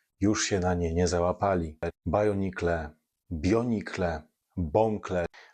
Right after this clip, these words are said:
Fantastyczna seria Lego, która wydawana była od dwa tysiące pierwszego do dwa tysiące dziesiątego roku. Zapewniła masę wspomnień i dobrej zabawy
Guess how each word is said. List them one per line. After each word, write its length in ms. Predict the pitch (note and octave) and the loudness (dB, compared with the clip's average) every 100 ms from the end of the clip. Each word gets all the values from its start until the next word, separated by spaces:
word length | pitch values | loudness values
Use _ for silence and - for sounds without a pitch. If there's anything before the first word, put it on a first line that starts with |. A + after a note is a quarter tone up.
| _ | _
Fantastyczna 720 | G#2 G2+ G#2 - A#2+ - A#2+ | -2 0 -4 -2 -2 0 0
seria 440 | - A#2+ A#2+ A2+ G#2 | 2 0 2 0 0
Lego, 640 | G#2 G#2+ G#2 G2 F#2 - _ | 0 0 2 2 0 -4 _
która 320 | _ - A2 | _ -2 -2
wydawana 480 | F2+ F2+ F#2 A2+ G2 | 0 0 0 0 -2
była 420 | F2 G2+ G2 F#2 | 0 2 2 0
od 220 | F#2 E2+ F2+ | -4 -4 -2
dwa 260 | F2 G#2+ | 0 0
tysiące 400 | - C#3 B2 - | -2 -4 -4 -4
pierwszego 440 | - G2 - G#2 G2+ | -2 -2 0 0 2
do 140 | F2+ | 0
dwa 220 | E2+ F#2 | 0 -2
tysiące 340 | F#2 F2+ E2+ F2 | -2 -4 -2 -2
dziesiątego 500 | - F2 - E2+ E2+ | -2 -2 0 0 0
roku. 320 | E2+ - - _ _ _ - - - _ | -2 -6 -18 _ _ _ -16 -14 -16 _
Zapewniła 600 | F2+ F#2 F2 F#2 F#2+ F#2 | -4 0 2 4 4 2
masę 420 | F2+ A2 - A#2+ | 0 0 0 0
wspomnień 560 | - - A2 G#2+ G#2 G2 | -2 0 0 2 2 2
i 100 | F#2 | 2
dobrej 400 | F2+ G2 F#2+ F2 | 2 2 2 2
zabawy 580 | F2+ F#2 F#2 F2 F2+ | 0 0 0 2 0